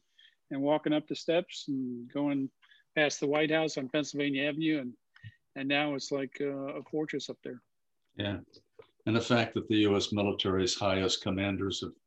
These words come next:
Speaker 2: sent a troops, the letter to the troops, reaffirming what their job is to, to, uh, promote and defend the Constitution of the United States against all enemies, foreign and domestic. That's
Speaker 1: Yeah.
Speaker 2: unprecedented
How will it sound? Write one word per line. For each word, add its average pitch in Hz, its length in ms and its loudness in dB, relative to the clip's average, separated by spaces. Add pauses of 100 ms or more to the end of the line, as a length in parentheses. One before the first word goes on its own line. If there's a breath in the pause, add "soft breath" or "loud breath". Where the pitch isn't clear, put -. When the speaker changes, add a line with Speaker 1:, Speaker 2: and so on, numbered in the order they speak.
(360)
Speaker 2:
sent 104 320 2
a 95 180 -8
troops, - 460 0
the 101 100 -4
letter 107 300 0
to 98 100 -4
the 90 140 -6
troops, - 480 -2 (180)
reaffirming 98 680 -2
what 92 200 -4
their 85 140 -2
job 98 400 0
is 90 160 0
to, - 380 -16 (640 soft breath)
to, 90 360 0
uh, 87 120 -2
promote 98 380 -2
and 92 100 -8
defend 92 400 -4
the 90 60 -6
Constitution 95 800 -6
of 87 160 -10
the 101 80 -8
United 95 280 -6
States - 380 -4
against 90 380 -8
all 95 240 -4
enemies, 95 460 -4 (460)
foreign 98 400 2
and 107 280 -2
domestic. 101 560 -4 (720)
That's 92 220 0
Speaker 1:
Yeah. 95 80 2
Speaker 2:
unprecedented 85 760 -2